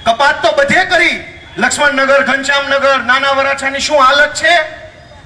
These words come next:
ચાલીસ ટકા જમીન તો બધે કપાત કરી, પણ મળતિયા ખાઈ ગયા.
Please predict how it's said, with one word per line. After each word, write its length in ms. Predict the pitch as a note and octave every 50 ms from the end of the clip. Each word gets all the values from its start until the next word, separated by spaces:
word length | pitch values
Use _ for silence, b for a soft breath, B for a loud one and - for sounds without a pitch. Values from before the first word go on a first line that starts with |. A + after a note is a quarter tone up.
| - -
ચાલીસ 340 | F#3+ G3 G#3+ A3 A#3 -
ટકા 260 | - A3+ A3+ A#3 A3+ A3
જમીન 360 | G#3+ G#3 G#3 G#3+ A#3 A#3 A3+
તો 120 | A3 G#3+
બધે 320 | G3+ F#3 G3+ G3 A3 A#3+ B3
કપાત 480 | - A3+ A3+ A3+ A3+ A3 G#3+ G#3+ -
કરી, 200 | A3 G#3+ G#3+ G#3+
પણ 180 | G#3 G#3 G3+ F3+
મળતિયા 480 | E3 E3 F#3 G#3 G#3+ G#3 G#3+ G#3 G3+
ખાઈ 400 | G3+ - - - G3+ A3 A#3+ A#3+
ગયા. 300 | A#3 B3 A#3+ A#3 G#3 F3